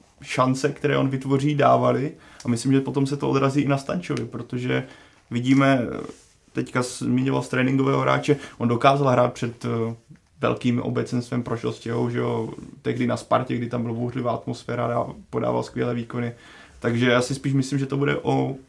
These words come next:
práci hlavy, kterou on potřebuje, aby ty spoluhráči jako zužitkovali to, co on vytvoří, a potom on může být lepší právě díky těmhle faktorům,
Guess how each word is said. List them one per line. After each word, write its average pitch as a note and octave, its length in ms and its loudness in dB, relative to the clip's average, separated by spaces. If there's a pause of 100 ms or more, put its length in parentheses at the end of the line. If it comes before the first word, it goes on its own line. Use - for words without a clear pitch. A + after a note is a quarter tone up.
(120)
práci B2+ 380 4
hlavy, C3 260 2
kterou C3+ 300 -2
on C3+ 120 2
potřebuje, C3+ 420 -4
aby C3+ 100 -4
ty C3+ 200 -4
spoluhráči C3+ 640 -4
jako C#3 180 -2
zužitkovali C3+ 520 -2
to, C#3 120 -6
co C#3 120 -6
on C#3 120 0
vytvoří, B2+ 520 -2 (380)
a A#2 60 -6
potom C3 300 -2
on C3+ 120 2
může C3+ 200 2
být C#3 160 -2
lepší C3+ 300 -4
právě A#2+ 320 0
díky B2 240 -8
těmhle B2+ 220 0
faktorům, B2+ 640 0